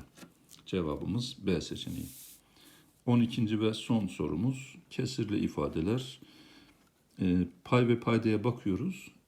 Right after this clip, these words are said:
En küçük faktöriyel hangisi ise onun parantezine alıyoruz. On bir, on, dokuz, on, dokuz.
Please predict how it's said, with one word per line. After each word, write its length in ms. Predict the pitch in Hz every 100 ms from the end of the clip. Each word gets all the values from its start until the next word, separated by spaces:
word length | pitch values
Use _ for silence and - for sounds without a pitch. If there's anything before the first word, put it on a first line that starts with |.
| -
En 200 | 139 131
küçük 320 | 131 - 120
faktöriyel 580 | - 110 - 110 110 107
hangisi 480 | 123 131 90 - 95
ise 280 | - 170 202
onun 260 | 127 131 135
parantezine 560 | - 113 107 113 101
alıyoruz. 440 | 92 78 76 73 -
On 280 | 117 104 85
bir, 140 | 87
on, 260 | - 90 82
dokuz, 280 | 92 135 113
on, 200 | 131 127
dokuz. 260 | - -